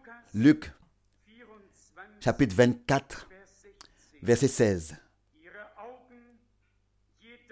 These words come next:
Mais leurs yeux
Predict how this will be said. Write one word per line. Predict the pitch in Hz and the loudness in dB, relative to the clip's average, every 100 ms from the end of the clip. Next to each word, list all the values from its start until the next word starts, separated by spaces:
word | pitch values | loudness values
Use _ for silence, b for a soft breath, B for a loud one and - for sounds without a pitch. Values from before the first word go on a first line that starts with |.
| 240 240 _ - _ _ _ 226 247 240 _ 240 233 220 208 202 269 285 _ _ - _ _ | -20 -20 _ -20 _ _ _ -20 -20 -20 _ -20 -20 -20 -20 -20 -20 -20 _ _ -20 _ _
Mais | - 196 | 4 8
leurs | 175 196 | 12 12
yeux | 143 90 165 190 143 | 10 6 12 12 12